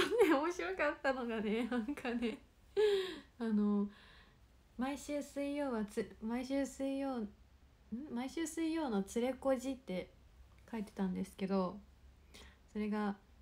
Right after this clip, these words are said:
今週のつれこじに変わってて、<laughs>「あ、今週になっとる」と思って。最初のその文章が、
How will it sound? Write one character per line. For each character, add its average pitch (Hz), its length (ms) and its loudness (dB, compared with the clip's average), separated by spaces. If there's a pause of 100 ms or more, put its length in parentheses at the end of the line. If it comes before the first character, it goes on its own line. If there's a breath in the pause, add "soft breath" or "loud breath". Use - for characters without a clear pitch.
(180)
今 247 220 0
週 254 300 -2
の 247 160 4
つ - 120 -4
れ 254 120 6
こ 277 160 8
じ 269 260 2 (100)
に 254 260 -4
変 269 120 6
わ 262 80 8
っ 277 80 2
て 294 140 0
て、 226 420 2
<laughs> - 0 - (2250 loud breath)
「あ、 453 420 12
今 - 100 -4
週 427 80 12
に 494 1160 4
な 277 60 6
っ - 20 6
と - 0 -
る」 247 80 0
と 220 60 -2
思 208 140 0
っ - 20 -10
て。 - 260 -8 (580 loud breath)
最 269 360 0
初 269 180 -4
の 269 220 0
そ 262 100 -2
の 247 140 0
文 262 260 0
章 196 240 0
が、 196 200 0